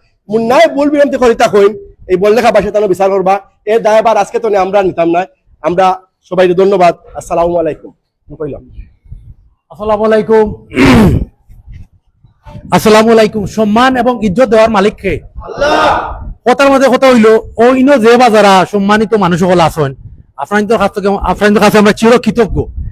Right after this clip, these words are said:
Speaker 2: এবং আপনারা যে বাজারা কইসলা, আমরা মুন্নার লগে জড়িত,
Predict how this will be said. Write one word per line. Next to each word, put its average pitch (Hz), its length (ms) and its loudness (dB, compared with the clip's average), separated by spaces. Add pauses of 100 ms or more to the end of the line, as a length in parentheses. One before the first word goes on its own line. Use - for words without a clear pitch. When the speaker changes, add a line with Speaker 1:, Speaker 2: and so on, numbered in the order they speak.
(360)
Speaker 2:
এবং 226 480 2 (160)
আপনারা 269 400 0
যে 269 140 4
বাজারা 277 320 4
কইসলা, 226 580 2 (560)
আমরা 247 560 4 (540)
মুন্নার 220 300 2
লগে 254 240 0
জড়িত, 226 340 2